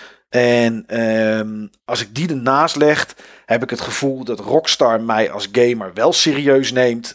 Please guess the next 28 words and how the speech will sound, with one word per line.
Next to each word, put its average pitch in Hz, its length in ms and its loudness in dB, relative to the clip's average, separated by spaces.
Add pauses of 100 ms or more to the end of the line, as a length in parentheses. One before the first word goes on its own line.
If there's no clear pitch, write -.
(120)
en 101 280 -10
Ubisoft 127 460 -4
niet. 101 220 -12
Ondanks 160 260 -2
dat 175 100 -10
die 165 220 2
game 156 140 0 (320)
prima 190 280 0
in 170 80 0
elkaar 160 340 2
zit, 160 140 -8
hoor, 151 180 2
en 143 60 0
Assassin's 131 380 -4
Creed 123 260 -10
Odyssey 117 320 -10
is 107 80 -14
echt - 160 -2
wel 160 120 -4
een 127 60 -6
goede 113 380 -4
game. 151 240 2 (420)
Maar 123 380 2
als 123 160 -4
je 123 100 -4
ziet 143 240 -2
hoeveel 127 440 -6
werk, 143 460 0